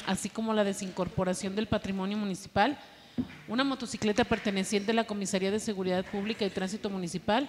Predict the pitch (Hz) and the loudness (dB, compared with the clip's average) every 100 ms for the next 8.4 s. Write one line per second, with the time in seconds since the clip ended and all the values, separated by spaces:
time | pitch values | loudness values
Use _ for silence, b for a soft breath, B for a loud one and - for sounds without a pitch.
0 | - B B B - 196 202 214 233 240 | -4 B B B -2 0 0 2 2 2
1 | 220 214 240 233 226 190 202 202 196 220 | 0 0 0 0 -4 -6 -2 0 0 -2
2 | 202 220 226 202 185 190 214 202 180 190 | -2 -4 -2 0 2 2 0 -4 -4 0
3 | 185 196 196 165 220 262 302 - B B | 2 2 0 0 2 2 0 -8 B B
4 | B B 185 - 226 226 240 262 220 202 | B B -4 -2 0 0 -2 -2 -4 -2
5 | 196 208 233 202 190 196 202 233 226 262 | -2 0 -2 -2 -2 -4 -4 -4 -4 -2
6 | 254 196 190 185 208 175 - 165 147 151 | -2 0 0 0 -4 -6 -4 -2 -2 -4
7 | - B B B B B B 196 196 202 | -10 B B B B B B -4 -4 -2
8 | 190 233 220 | 0 0 0